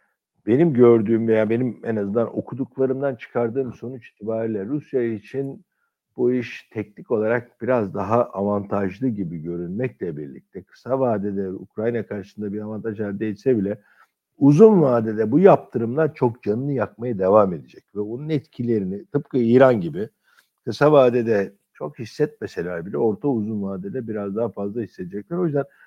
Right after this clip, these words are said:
bu sönümlenme meselesini kabul ediyorum ve ben de varsayıyorum. Ama buradan itibaren biraz evvelki C D S Amerikan on yıllıkları. Şimdi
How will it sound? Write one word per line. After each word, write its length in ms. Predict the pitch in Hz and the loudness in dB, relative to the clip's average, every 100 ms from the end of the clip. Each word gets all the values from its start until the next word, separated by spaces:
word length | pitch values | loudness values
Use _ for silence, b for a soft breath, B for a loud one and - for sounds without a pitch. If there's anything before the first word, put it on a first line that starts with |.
| b | b
bu 80 | - | -4
sönümlenme 680 | 202 - 214 208 208 202 196 | -2 2 4 4 4 6 6
meselesini 600 | 175 120 139 139 - 180 | 4 4 2 0 -2 -4
kabul 320 | - 135 143 | 2 4 6
ediyorum 500 | 139 127 131 117 180 - _ _ | 4 4 2 2 0 -8 _ _
ve 200 | 113 120 - | 0 0 0
ben 200 | 120 135 | -4 0
de 120 | 120 | 0
varsayıyorum. 720 | 101 95 - 98 90 90 135 - _ _ _ _ | 0 -2 -4 -8 -8 -8 -10 -12 _ _ _ _
Ama 260 | - 139 110 - _ | -2 -2 -2 -8 _
buradan 600 | 98 147 202 180 156 160 _ _ _ _ | -2 4 6 4 2 -4 _ _ _ _
itibaren 640 | 123 156 139 135 127 113 | -6 0 2 2 0 -2
biraz 260 | 151 185 151 | 0 2 2
evvelki 420 | 143 131 120 117 | 0 0 -2 -4
C 320 | 98 - 139 143 | -12 -8 -4 2
D 160 | 175 | 2
S 100 | 160 | 2
Amerikan 400 | 151 151 135 151 | 0 0 0 -2
on 120 | 123 | -2
yıllıkları. 380 | 107 95 85 95 | -2 -4 -6 -12
Şimdi 220 | 87 110 | -10 -12